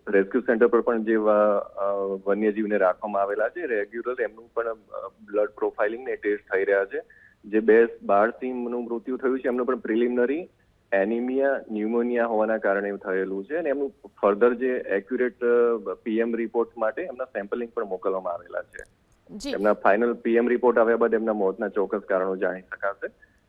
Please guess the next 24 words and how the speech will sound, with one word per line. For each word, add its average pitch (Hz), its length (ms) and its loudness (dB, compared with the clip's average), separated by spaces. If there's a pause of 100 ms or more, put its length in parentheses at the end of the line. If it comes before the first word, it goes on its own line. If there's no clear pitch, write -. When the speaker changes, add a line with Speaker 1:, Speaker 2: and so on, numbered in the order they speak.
Speaker 1:
અને 107 380 0 (160)
એમાં 120 300 6
અત્યારે 131 340 0
સંક્રમણ, 127 560 -2
અ, - 60 -10 (460)
કોઈ 117 140 -4
મોટી 110 260 -2
મહામારીના 123 720 -2
કે 123 140 -8
સી 117 160 -10
ડી 120 140 -2
વી 120 120 -4
ના 120 120 0
હોવાનું 117 460 -2 (340)
કોઈ 139 220 4
જ 113 60 -6
રિપોર્ટમાં 101 720 -4 (320)
કોઈ 120 220 0
જ 110 80 -6
એવા 107 280 0
આપણને 104 280 -4 (440)
સંકેત 98 340 -4
મળેલા 90 320 -2
નથી. 85 280 -10